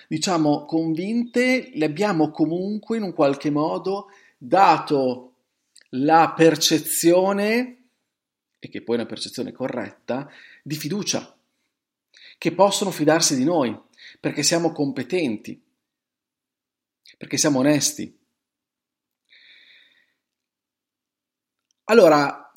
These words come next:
non è l'obiettivo del marketing raggiungere un vasto numero di persone il più vasto possibile,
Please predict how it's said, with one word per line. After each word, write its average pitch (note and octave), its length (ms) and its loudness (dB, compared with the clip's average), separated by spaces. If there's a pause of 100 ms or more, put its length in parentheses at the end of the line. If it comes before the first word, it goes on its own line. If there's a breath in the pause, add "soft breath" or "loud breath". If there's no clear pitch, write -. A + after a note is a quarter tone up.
(320)
non A#3+ 260 2
è E3+ 680 0
l'obiettivo E3+ 1160 0
del E3 200 2
marketing D#3+ 640 0
raggiungere D#3+ 640 0
un D#3 120 -2
vasto F3 360 -2
numero E3 220 -2
di D3+ 120 -4
persone D#3 440 -2
il D3 60 0
più D3 120 -2
vasto D3+ 300 -2
possibile, - 720 -4